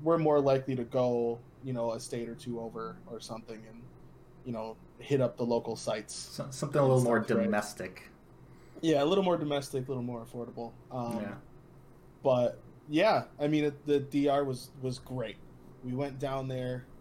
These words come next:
Speaker 1: um, stayed for a week, got to, got to do the all-inclusive thing, which is always good. I've only done that one other time. Um, and so that, that was really good. Just a great time to spend, you know,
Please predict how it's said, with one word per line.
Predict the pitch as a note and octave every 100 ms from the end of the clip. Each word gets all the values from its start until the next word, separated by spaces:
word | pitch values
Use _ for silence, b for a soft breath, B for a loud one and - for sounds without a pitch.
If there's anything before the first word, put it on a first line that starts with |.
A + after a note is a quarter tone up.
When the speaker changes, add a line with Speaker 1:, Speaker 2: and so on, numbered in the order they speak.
| -
Speaker 1:
um, | A#2+ A#2 A2+ A2+ B2 - - - - -
stayed | - - A#2+ B2
for | B2 B2
a | A#2
week, | A#2+ B2 B2 - - - - - -
got | B2 A2+ -
to, | B2 A2+ A2 - - - - - -
got | C#3+ C3+
to |
do | C3+ C#3
the | C3+
all-inclusive | C3+ C3 C3 C#3+ C3 C3 B2+
thing, | C3+ B2+ B2+
which | B2 A#2+
is | B2
always | A#2+ A#2+ A#2+
good. | B2 A#2+ A#2
I've | A#2+
only | A#2
done | A#2 A#2
that | A#2+ G#2+
one | A#2
other | A#2 A#2
time. | A#2 A#2 A2+ A#2 - - - - - - -
Um, | A#2 A2+ A2+ A2 B2 - - - - - - - -
and | C#3 C3+
so | C3 C#3+
that, | C#3+ C#3+ D3+
that | D#3
was | D#3 C#3
really | C#3+ B2+
good. | G#2+ A#2+
Just | C3+ C3+
a |
great | C3+ C3 A#2+
time | B2 B2
to |
spend, | B2 B2 A#2+ A#2+ A#2+ B2
you | A#2+
know, | A#2